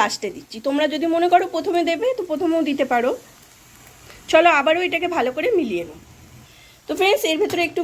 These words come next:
ভিনিগারও অ্যাড করব। তো দেখো, এই এক চামচ ভিনিগার অ্যাড করে দিলাম।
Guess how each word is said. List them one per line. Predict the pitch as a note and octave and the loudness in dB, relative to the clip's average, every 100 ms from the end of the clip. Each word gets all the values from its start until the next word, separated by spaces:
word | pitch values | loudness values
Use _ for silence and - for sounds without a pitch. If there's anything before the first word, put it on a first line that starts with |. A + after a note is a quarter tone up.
| F4 | 2
ভিনিগারও | D4+ D#4 D#4+ F4 | 2 4 4 4
অ্যাড | D4+ D4 D4 | 2 -2 -6
করব। | C#4+ E4+ D5+ | -4 -4 -4
তো | G#4 C#4 | -4 -4
দেখো, | C#4 F#4 D4+ | -4 -4 -4
এই | C#4+ B3 | 0 -2
এক | B3+ | -2
চামচ | C#4+ D4 C5+ - - _ - | -2 0 0 -2 -18 _ -10
ভিনিগার | C#4 B3 A#3+ A3+ | -4 0 2 2
অ্যাড | F#3 - | -2 -6
করে | F3+ - | -18 -18
দিলাম। | - - | -20 -20